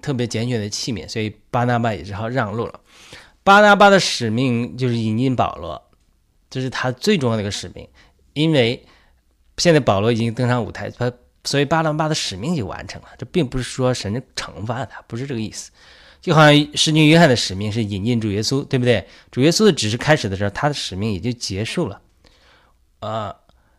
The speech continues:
我不是说，呃，这个，呃，是神把约使徒施浸受洗，施-，施洗约翰杀死的，不是，这是虚利做的。但是呢，他的使命，他是引进主耶稣的指示，对不对？那他，呃，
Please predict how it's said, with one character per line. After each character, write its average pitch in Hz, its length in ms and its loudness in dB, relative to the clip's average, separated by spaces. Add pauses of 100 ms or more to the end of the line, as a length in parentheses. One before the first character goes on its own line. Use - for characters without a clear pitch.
(680)
我 123 120 -4
不 151 140 -4
是 156 80 -6
说， 165 140 4 (260)
呃， 127 140 -12
这 147 100 -6
个， 120 460 0
呃， 110 500 -8
是 147 160 -2
神 127 400 -2
把 92 200 0
约 98 220 -6
使 - 200 -8
徒 98 160 -10 (160)
施 - 180 -6
浸 107 380 -2
受 - 360 -2
洗， 95 280 -6
施-， - 240 -4 (180)
施 156 160 -2
洗 113 140 -2
约 107 120 -2
翰 110 140 -2
杀 101 220 -4
死 107 100 -8
的， 95 80 -6
不 110 140 -10
是， 110 200 -6
这 110 160 -8
是 131 60 -8
虚 160 220 -4
利 196 280 -2 (160)
做 95 200 -6
的。 - 80 -20 (480)
但 147 160 0
是 147 100 2
呢， 120 160 2 (300)
他 131 100 0
的 139 100 0
使 - 220 -6
命， 98 240 -6
他 107 160 -8
是 113 100 -8
引 92 300 -8
进 135 160 -4
主 95 140 -10
耶 85 80 -10
稣 110 120 -10
的 95 120 -8
指 87 200 -14
示， - 300 -14
对 127 100 -2
不 113 80 0
对？ 98 160 -2 (300)
那 123 100 -10
他， 127 320 -2 (340)
呃， 120 120 -10